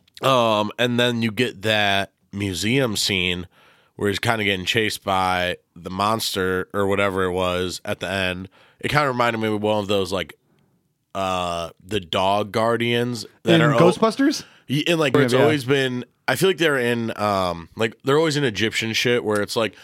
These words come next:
Speaker 2: Yeah.
Speaker 1: they're, like, the tall jackal looking
Speaker 2: Oh, yes,
Speaker 1: things.
Speaker 2: yes, the jackal, yeah.
Speaker 1: Yeah. Um,
Speaker 2: Mummy Returns.
Speaker 1: y-, that, I think that's how I was thinking, heavy. But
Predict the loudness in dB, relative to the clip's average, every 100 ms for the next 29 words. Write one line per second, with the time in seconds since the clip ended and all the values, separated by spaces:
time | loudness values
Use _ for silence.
0 | -14 -14 -6 -2 -2 -4 -8 -6 -2 0
1 | -2 -2 0 0 0 -2 0 -2 2 2
2 | 4 4 4 2 2 2 0 0 2 0
3 | -2 -4 0 0 0 -4 -12 -20 -20 _
4 | _ _ 0 2 4 4 2 0 0 0
5 | 0 -2 -6 -12 -16 -16 -18 -6 0 2
6 | 2 2 0 2 2 2 0 0 -2 -4
7 | -2 -4 -2 -2 -2 -6 -8 _ -2 0
8 | 2 2 0 -2